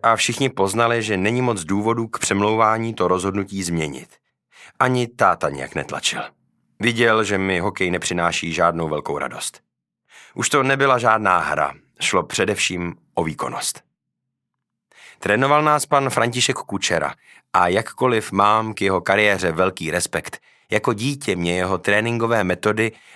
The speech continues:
a náročnost moc nemotivovaly. Nechci to soudit obecně, chci říct vlastní pohled na situaci, ve které se může ocitnout spousta holek a kluků. Konec v jednom klubu nebo sportu nemusí být hned tragédie.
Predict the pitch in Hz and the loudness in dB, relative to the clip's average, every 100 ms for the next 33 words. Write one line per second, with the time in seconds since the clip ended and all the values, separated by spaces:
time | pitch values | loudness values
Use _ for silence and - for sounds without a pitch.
0 | - 92 90 95 113 135 131 - 78 73 | -2 0 2 2 2 2 0 -4 -4 -8
1 | - 82 92 92 - 90 87 76 76 64 | -6 -2 0 0 -4 -2 -2 -2 -6 -8
2 | 64 - - _ _ _ _ _ _ _ | -10 -10 -12 _ _ _ _ _ _ _
3 | _ _ _ - - 139 - 135 107 - | _ _ _ -8 -2 0 0 0 0 2
4 | 107 101 90 87 85 - 82 71 - _ | 0 0 -2 -2 -2 -2 -4 -6 -10 _
5 | _ - 104 101 - - 98 104 - 95 | _ -6 -4 -4 -6 0 2 2 0 -2
6 | 90 87 87 85 90 90 110 87 80 92 | -2 0 0 0 -2 -2 0 0 0 -2
7 | 82 - - - 104 123 120 120 - 117 | -4 -10 -8 -4 -2 0 0 0 0 -2
8 | 117 - 104 - - 104 104 - - - | -2 -4 -4 -4 -2 -2 -2 -6 -8 -2
9 | 120 - 85 80 87 95 - _ - - | -2 0 0 2 0 0 -8 _ -6 -4
10 | 82 - - - _ _ _ _ _ _ | -4 -6 -12 -20 _ _ _ _ _ _
11 | _ _ _ _ _ _ - - - 123 | _ _ _ _ _ _ -20 -20 -4 0
12 | 165 147 135 147 151 135 113 123 131 131 | 2 2 2 2 0 0 0 2 2 0
13 | 120 113 104 95 - 113 107 110 95 98 | 0 0 0 -2 0 0 0 -2 0 0
14 | 127 127 - 104 101 101 85 87 87 - | 0 0 -2 -4 -4 -6 -4 -2 -2 -2
15 | 78 76 80 76 71 | -2 0 -2 -2 -6